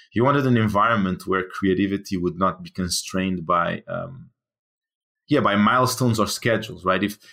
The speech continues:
if we need to do a major change for the greater good of the design, we're not like, "Oh, but we said we would be done in a month." There was none of that. Um,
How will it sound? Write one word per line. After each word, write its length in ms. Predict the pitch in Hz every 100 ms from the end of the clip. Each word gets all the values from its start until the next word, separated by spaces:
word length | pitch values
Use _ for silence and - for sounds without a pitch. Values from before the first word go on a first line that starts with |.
| _
if 160 | 123 120
we 80 | 147
need 140 | 151
to 60 | 123
do 120 | 131
a 60 | 110
major 300 | 120 123 120
change 440 | - 117 107 101
for 180 | - 110
the 240 | 98 85 - _ -
greater 320 | 110 113 104
good 240 | 87 107
of 160 | 101 95
the 80 | 95
design, 600 | 90 85 92 113 127 123 _ _ _ _ _ _ _
we're 160 | 107 110
not 240 | 113 113
like, 200 | 110 110 151
"Oh, 320 | 165 180 170
but 300 | 139 151 147
we 100 | 127
said 460 | 123 135 127 131 123
we 80 |
would 140 | 120 107
be 80 | 107
done 200 | 110 110
in 80 |
a 60 | 104
month." 280 | 101 101 98
There 100 | 101
was 160 | 95
none 160 | 101 95
of 160 | 90 92
that. 160 | 92
Um, 400 | - 87 90 -